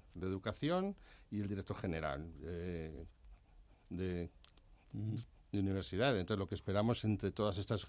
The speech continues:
Speaker 1: comparecencias es que se dilucide dónde han estado los fallos o las responsabilidades en las, en las irregularidades que se han cometido. O sea, que sí creemos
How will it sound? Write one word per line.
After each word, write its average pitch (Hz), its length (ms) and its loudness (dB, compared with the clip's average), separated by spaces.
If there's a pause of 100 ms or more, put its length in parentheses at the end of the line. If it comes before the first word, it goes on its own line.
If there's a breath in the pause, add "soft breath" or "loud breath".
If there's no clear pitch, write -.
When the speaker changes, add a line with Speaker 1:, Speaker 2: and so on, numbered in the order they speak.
(140)
Speaker 1:
comparecencias 113 760 0
es 123 160 0
que - 160 -2
se 95 160 0
dilucide 120 640 2 (440 loud breath)
dónde 107 340 4
han 113 100 8
estado 120 400 4
los 98 240 2
fallos 131 520 2
o 107 60 2
las 92 140 4
responsabilidades 90 840 0
en 104 80 0
las, 82 320 0
en 80 160 -4
las 85 160 -2
irregularidades 82 680 -2
que - 120 -6 (240)
se - 160 -6
han 92 60 2
cometido. 80 460 -2
O - 20 -6
sea, 85 140 -4
que 82 80 -4
sí - 160 -6
creemos 110 420 0